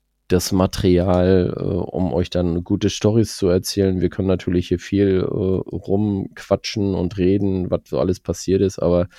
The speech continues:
ich glaube, es ist eher interessant und spannend für euch mal auch andere Sachen zu hören und auch aus der Szene entsprechend Informationen oder Geschichten zu kriegen, mitzubekommen. Aus dem Grunde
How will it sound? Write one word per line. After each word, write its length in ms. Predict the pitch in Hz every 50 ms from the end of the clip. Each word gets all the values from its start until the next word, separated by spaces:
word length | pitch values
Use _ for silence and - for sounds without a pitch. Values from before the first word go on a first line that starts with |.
| - - - - - - - _ _
ich 120 | - -
glaube, 340 | - 92 87 82 85 87 90
es 80 | 85 90
ist 160 | 95 87 92
eher 400 | - - 98 92 87 87 82 - -
interessant 520 | 85 - - - 85 - - 95 92 -
und 140 | 92 95 92
spannend 320 | - - 87 87 95 90
für 140 | - - -
euch 220 | - 90 90 87 -
mal 300 | 95 92 90 92 90 -
auch 360 | - - 78 90 92 - _ _ - - - -
andere 280 | - 90 87 87 90
Sachen 300 | 82 90 95 87 101 90
zu 180 | - - 80 82
hören 320 | 90 90 90 90 95 92 - - - - - - _ _ _
und 380 | _ 92 90 85 82 - - -
auch 180 | 76 78 92 -
aus 160 | 73 - -
der 300 | - 85 82 80 - - _ -
Szene 840 | - - - - - - - 104 104 107 110 101 92 87 85 90 92 -
entsprechend 640 | - 87 87 - - - 87 82 87 85 78 - -
Informationen 800 | - 76 90 85 - - 82 82 82 80 - - 90 92 90 85
oder 200 | 80 80 78 78
Geschichten 440 | 87 - - 92 87 - - 82
zu 140 | 78 - -
kriegen, 280 | - - - 73 73 85
mitzubekommen. 720 | 87 - - - - - 85 - - - - 82 80 80
Aus 120 | 82 -
dem 260 | - 82 80 85 82
Grunde 280 | 85 90 87 85 85